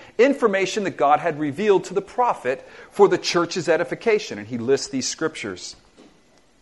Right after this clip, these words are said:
"The truth revealed by the prophet," listen carefully, "did not come with the authority of the truth taught by the apostles."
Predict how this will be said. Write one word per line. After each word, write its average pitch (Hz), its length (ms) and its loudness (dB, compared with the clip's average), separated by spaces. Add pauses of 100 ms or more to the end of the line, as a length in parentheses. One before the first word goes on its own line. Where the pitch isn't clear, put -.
(300)
"The 170 120 0
truth 311 500 4
revealed 226 400 4
by 185 100 6
the 175 80 4
prophet," 175 640 0
listen 135 280 -4
carefully, 175 540 2 (400)
"did 214 540 8
not 175 560 2 (100)
come 180 360 2
with 147 160 -6
the 156 120 2
authority 170 500 4
of - 100 2
the 156 80 2
truth 160 380 4
taught 147 240 8
by 147 100 8
the 147 140 4
apostles." 147 840 4